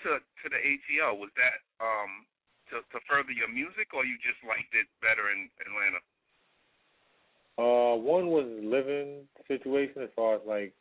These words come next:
Speaker 2: um, the cost of living. Another was,
Speaker 1: Okay.
Speaker 2: um, I think New York just got really, really used to me, and
Speaker 1: Mm-hmm.
Speaker 2: I got used to it.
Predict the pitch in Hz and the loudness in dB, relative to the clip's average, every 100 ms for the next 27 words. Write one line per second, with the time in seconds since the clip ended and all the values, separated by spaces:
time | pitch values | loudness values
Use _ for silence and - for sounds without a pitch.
0 | _ _ - 98 95 - 107 107 101 113 | _ _ -14 -12 -8 0 2 0 -6 -6
1 | 113 117 117 _ _ _ _ 92 95 110 | -6 -10 -14 _ _ _ _ -10 -4 -2
2 | 107 98 98 92 98 95 92 87 90 - | -2 -2 -4 -6 -6 -6 -8 -10 -12 -14
3 | _ _ _ _ _ _ _ _ - 127 | _ _ _ _ _ _ _ _ -4 -2
4 | 107 101 92 92 110 104 - _ - 92 | -2 -4 -6 2 4 4 0 _ -20 -20
5 | - 95 80 80 90 104 104 98 104 98 | -6 -4 -4 -8 -6 -4 -4 -8 -8 -8
6 | 95 107 - 113 113 113 - _ _ - | -10 -10 -12 -10 -10 -12 -16 _ _ -18
7 | 85 85 82 78 _ _ _ - 107 85 | -16 -18 -20 -20 _ _ _ -20 -8 -2
8 | 95 95 90 85 92 87 _ - 87 104 | 2 2 2 0 -8 -10 _ -4 2 2
9 | 101 | 0